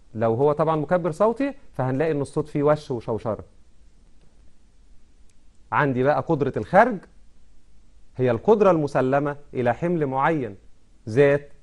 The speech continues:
معوقة معينة وعند معامل تشويه معين. طيب، معوقة الدخل والخرج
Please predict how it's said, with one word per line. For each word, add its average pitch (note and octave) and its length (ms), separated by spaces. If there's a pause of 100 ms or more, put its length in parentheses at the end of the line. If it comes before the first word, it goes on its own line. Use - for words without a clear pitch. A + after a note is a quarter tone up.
(220)
معوقة B2+ 460
معينة B2 600 (400)
وعند C3+ 340
معامل C3 400
تشويه B2+ 500 (220)
معين. G2 380 (1040)
طيب، A2+ 320 (240)
معوقة C#3 560
الدخل C#3+ 380
والخرج C3+ 440